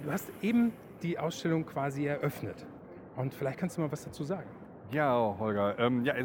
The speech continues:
Speaker 2: von Holger zu Holger sozusagen. Das ist, das ist, ist mir schon mal total sympathisch. Ja, wir hatten
Speaker 1: Da-,
Speaker 2: gerade
Speaker 1: darf, darf ich mal ganz kurz was zum Namen Holger sagen?
Speaker 2: Ja, Holger, der in-, der,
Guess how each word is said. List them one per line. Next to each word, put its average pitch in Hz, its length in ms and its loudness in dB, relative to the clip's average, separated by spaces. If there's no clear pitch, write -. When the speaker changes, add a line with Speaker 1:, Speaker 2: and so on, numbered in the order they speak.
Speaker 2:
von 147 200 2
Holger 202 280 8
zu 170 180 0
Holger 196 300 8
sozusagen. 120 320 2
Das 135 80 -2
ist, 139 480 2
das 139 180 0
ist, - 160 -4
ist 147 140 -2
mir 156 80 4
schon 139 100 -4
mal 135 80 6
total 131 300 6
sympathisch. 127 440 4
Ja, 160 140 10
wir 180 80 10
hatten 185 80 6
Speaker 1:
Da-, 190 80 6
Speaker 2:
gerade 170 140 8
Speaker 1:
darf, 185 160 6
darf 180 120 4
ich 185 60 0
mal 185 80 4
ganz 185 220 2
kurz - 180 4
was 160 140 -2
zum 165 120 2
Namen 147 220 8
Holger 165 260 8
sagen? 107 360 6
Speaker 2:
Ja, 131 220 0
Holger, 147 380 0
der 147 340 4
in-, 175 220 4
der, 143 180 6